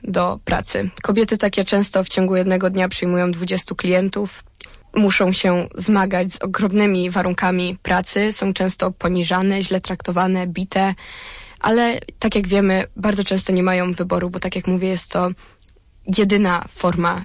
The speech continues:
ich pracy i spotykają się one każdego dnia z wieloma patologiami. Tak jak już wspominałam, chociażby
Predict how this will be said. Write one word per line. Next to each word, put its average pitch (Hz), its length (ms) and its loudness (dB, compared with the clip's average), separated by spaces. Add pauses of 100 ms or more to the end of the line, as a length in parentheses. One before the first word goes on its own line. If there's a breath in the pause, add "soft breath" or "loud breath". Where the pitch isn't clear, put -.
ich 175 100 -4
pracy - 460 -6 (100)
i 233 380 0 (300 loud breath)
spotykają 240 580 2
się 196 220 -2
one 190 240 0
każdego 208 420 0
dnia 190 240 2
z 180 120 -2
wieloma 185 420 2
patologiami. 180 880 -4
Tak 190 140 -6
jak 185 140 -4
już - 120 -6
wspominałam, 185 580 0
chociażby 175 460 -2